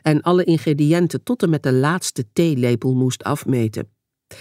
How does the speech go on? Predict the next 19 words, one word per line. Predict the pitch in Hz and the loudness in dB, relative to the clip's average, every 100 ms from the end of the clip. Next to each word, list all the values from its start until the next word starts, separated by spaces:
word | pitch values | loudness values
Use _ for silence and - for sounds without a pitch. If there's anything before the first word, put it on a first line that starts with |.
| - - _ | -20 -20 _
Dat | 220 214 | 0 0
was | 208 | 2
niet | 240 294 | 2 2
de | 180 | 4
manier | 156 143 147 139 | 4 4 4 2
waarop | 143 147 - | 0 -2 -2
Cat | - 156 | -2 0
het | 156 139 | 0 0
liefst | 151 160 - | 2 0 -2
kookte, | - 123 120 - 151 - | -4 0 0 0 -2 0
maar | 180 180 - - - | 0 0 -4 -20 -10
ze | - 190 | -2 0
begreep | 175 170 165 | 2 2 2
heel | 202 254 | 2 0
goed | 175 143 139 | 2 0 0
dat | 147 | 0
het | 165 180 | 0 2
niet | 190 139 | 2 2
doorging | 220 311 147 135 123 | 0 0 0 0 0